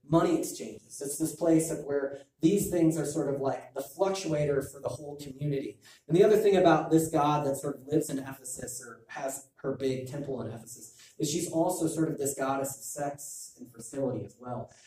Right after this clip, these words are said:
And all these are sort of compacted into one image. What happens is, as Paul is talking to people, is they stop participating in sort of all three of these things in the way that they used to.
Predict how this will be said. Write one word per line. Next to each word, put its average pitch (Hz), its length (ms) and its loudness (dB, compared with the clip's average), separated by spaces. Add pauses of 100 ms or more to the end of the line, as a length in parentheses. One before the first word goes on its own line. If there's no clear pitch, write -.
And 165 100 0
all 196 220 8
these 220 220 2
are 185 80 4
sort - 220 -2
of - 60 -12
compacted 165 760 -4
into 127 220 -6
one 139 400 -8 (120)
image. - 540 -20 (1040)
What 190 220 2
happens 262 360 0
is, 170 180 2
as - 100 -8
Paul 220 260 0
is - 60 -4
talking 220 280 0
to - 60 -6
people, 147 360 -4
is 151 140 -4
they - 80 -2
stop 214 320 -2
participating 160 680 -4
in - 40 -18
sort - 240 -14
of - 100 -20
all - 340 -12
three 185 180 -4
of - 120 -4
these - 200 -8
things 196 300 -2
in 139 100 -8
the 135 40 -12
way 135 200 -2
that - 160 -12
they - 200 -8
used - 200 -16
to. - 60 -20